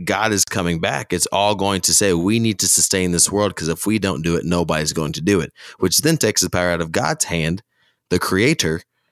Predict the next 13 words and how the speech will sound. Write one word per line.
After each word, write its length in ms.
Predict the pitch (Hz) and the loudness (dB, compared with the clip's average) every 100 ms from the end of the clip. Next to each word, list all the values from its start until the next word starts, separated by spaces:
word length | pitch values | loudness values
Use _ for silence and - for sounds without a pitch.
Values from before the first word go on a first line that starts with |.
| _ - | _ -4
and 160 | 95 90 | 0 0
like 180 | 90 | 0
you 60 | 123 | 0
said, 280 | - 90 - | 2 2 0
puts 200 | 90 98 | 0 0
it 80 | 85 | 0
back 260 | 87 87 | -2 0
into 240 | 87 85 85 | -2 0 0
the 80 | |
hands 300 | 80 82 82 | 0 0 0
of 100 | 82 | 0
the 80 | 82 | -2
created. 560 | - 85 80 76 67 | -2 -2 -2 -2 -6